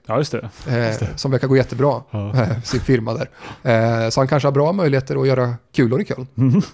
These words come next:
Speaker 2: <laughs> Vi hoppas väl på det.
Speaker 1: Ja, jag hoppas det. En allra sista sak som vi borde kunna nämna här. I lördags var vi på, eh, bio, du och jag. Och, eh, vi skulle ses, eh, sextiden.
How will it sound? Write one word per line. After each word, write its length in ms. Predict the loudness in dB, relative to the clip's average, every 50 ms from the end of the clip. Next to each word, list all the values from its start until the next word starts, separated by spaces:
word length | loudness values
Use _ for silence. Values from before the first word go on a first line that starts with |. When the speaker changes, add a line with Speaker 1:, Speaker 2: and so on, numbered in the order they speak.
| -14 -16 -14
Speaker 2:
<laughs> 280 | -12 -8 -8 -8 -2 2
Vi 100 | 4 4
hoppas 280 | 4 4 2 0 0 -2
väl 60 | -2
på 100 | 0 2
det. 60 | 2
Speaker 1:
Ja, 80 | 4 6
jag 80 | 4
hoppas 180 | 4 2 0 -2
det. 140 | -2 -2 -2 -6 -14 -20 -20 -20 -20 -20 -14 -6
En 140 | -4 -2 0
allra 220 | 2 2 4 4
sista 220 | 4 4 2 2 2
sak 260 | 2 2 2 2 0
som 100 | 0 0
vi 60 | 0 0 0 -2 -6 -12 -14 -14 -14 -4
borde 320 | 0 2 4 4 4 4
kunna 240 | 4 4 4 4 4
nämna 260 | 4 4 4 2 2
här. 220 | 2 2 0 -2 -6 -12 _ _ _ _ -20 -20 -20 -20 -20 -20 _ _ _ _ 0 2
I 300 | 4 6 6 6 6 6
lördags 360 | 6 6 6 6 4 2 2
var 80 | 0 2
vi 140 | 2 2 2
på, 480 | 2 0 2 2 4 4 4 4 4
eh, 220 | 4 2 2 0 0
bio, 280 | 2 2 0 0 -2 -6 _ -4
du 100 | 0 2
och 60 | 2
jag. 160 | 2 0 0 -4 -10 _ _
Och, 500 | -2 0 0 0 -2 _ _ _ -4 0
eh, 460 | 2 2 2 2 2 0 -2 -4 -6 -6
vi 120 | -6 -8
skulle 160 | -6 -4 -4 -4
ses, 480 | -2 -2 -2 -2 -4 -6 -10 -10 -12 -16 _ _ _ -8 -4
eh, 400 | -2 0 0 0 0 -2 -4 -6
sextiden. 640 | -6 -6 -8 -8 -4 0 0 2 2 2 0 -2 -4